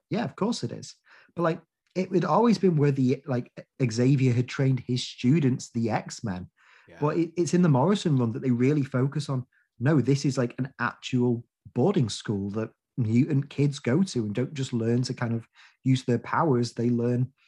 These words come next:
Speaker 1: math and science and geography and, like, actual subjects." And it is, it's putting characters like Wolverine and Beast and Cyclops and Emma Frost and Jean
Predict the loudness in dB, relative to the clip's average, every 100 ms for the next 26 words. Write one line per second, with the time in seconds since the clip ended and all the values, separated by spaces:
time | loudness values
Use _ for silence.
0 | _ _ _ -6 -2 -2 -4 -4 -4 -4
1 | -4 2 4 6 4 0 -6 -4 -2 0
2 | 0 0 0 2 0 -2 -6 -8 -6 -6
3 | -6 -2 -2 -2 -2 -4 -4 -6 -6 -10
4 | -20 -20 -18 -2 2 4 2 2 -2 -4
5 | -14 _ -12 0 2 2 0 0 -2 -4
6 | -6 -4 0 0 2 0 2 2 0 -2
7 | 2 2 0 -6 -12 -6 -4 -2 -2 -2
8 | -4 -8 -6 -6 -6 -4 -2 -2 -2 -6
9 | -4 0 0 0